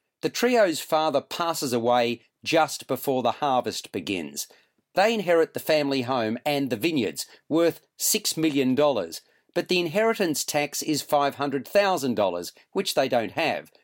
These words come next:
so they're left with a very tough decision. That'll involve divesting themselves of the whole box and dice, or selling off part of the inventory and a few choice vineyards, but only if all three agree. So,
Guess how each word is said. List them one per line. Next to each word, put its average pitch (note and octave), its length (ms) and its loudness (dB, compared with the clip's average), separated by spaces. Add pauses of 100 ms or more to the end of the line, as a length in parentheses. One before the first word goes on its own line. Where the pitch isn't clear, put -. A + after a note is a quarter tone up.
(180)
so A3+ 220 0
they're F#3 120 4
left D#3+ 300 0
with C#3+ 80 0
a C3 60 0
very B2+ 320 0
tough - 320 -2
decision. B2 520 -2 (600)
That'll A3+ 240 2
involve D#3 480 2
divesting F#3+ 480 0
themselves D3+ 540 2
of C#3 80 -2
the C#3 80 0
whole D#3+ 240 0
box E3 420 0
and D3 160 2
dice, A#2 400 2 (180)
or F#3+ 280 2 (100)
selling G3 360 0
off F3 260 0
part F#3 320 0
of F3+ 100 -6
the C3 160 2
inventory A#2+ 500 0 (180)
and G3 120 0
a D#3+ 40 2
few D3+ 320 0 (140)
choice A#2 360 0
vineyards, C3+ 480 -2 (280)
but E3+ 180 0
only F#3 540 0
if C#3+ 180 -2
all C#3+ 280 2
three B2+ 340 -2
agree. A2 540 0 (300)
So, D3+ 340 2